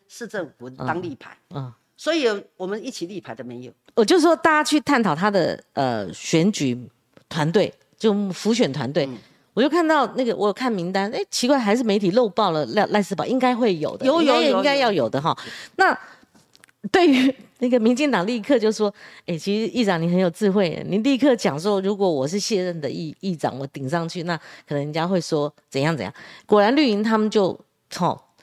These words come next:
Speaker 2: 就，就过来了，他就说：“你们是千岁团，你们几个，”对，因为资历很深嘛。你说美国也是资深议员制嘛，
Speaker 1: 对，
Speaker 2: 那有时候八九十岁，
Speaker 1: 日本也是啊。
Speaker 2: 日本也是啊。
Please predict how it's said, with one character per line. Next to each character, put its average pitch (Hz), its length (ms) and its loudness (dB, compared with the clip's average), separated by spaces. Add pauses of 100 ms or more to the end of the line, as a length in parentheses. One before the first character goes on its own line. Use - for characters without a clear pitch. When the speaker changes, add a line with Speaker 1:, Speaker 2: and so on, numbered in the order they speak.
(240)
Speaker 2:
就， 220 180 4
就 - 240 2 (800)
过 233 160 4
来 123 160 0
了， 120 120 -8 (120)
他 - 100 2
就 302 80 4
说 277 160 4
：“你 254 80 2
们 175 100 2
是 202 280 2
千 262 280 2
岁 240 220 0
团， - 180 -6 (880)
你 247 100 4
们 285 160 4
几 226 120 2
个，” 180 80 2 (240)
对， 277 240 2
因 349 120 -2
为 370 80 2
资 311 340 -2
历 277 220 2
很 139 200 -2
深 156 240 0
嘛。 143 140 -4
你 285 60 0
说 381 60 4 (180)
美 262 120 4
国 254 220 4
也 226 60 4
是 277 100 0
资 285 240 -4
深 285 300 0 (340)
议 330 120 0
员 233 200 4
制 262 220 -2
嘛， 160 160 -2 (180)
Speaker 1:
对， 220 160 -2
Speaker 2:
那 370 100 2
有 339 160 4
时 311 80 0
候 392 100 4
八 359 180 2
九 349 160 2
十 349 80 -2
岁， 330 140 4
Speaker 1:
日 - 20 2
本 - 40 4
也 415 60 4
是 - 0 -
啊。 - 0 -
Speaker 2:
日 427 100 2
本 339 140 4
也 285 160 4
是 370 160 -2
啊。 311 200 4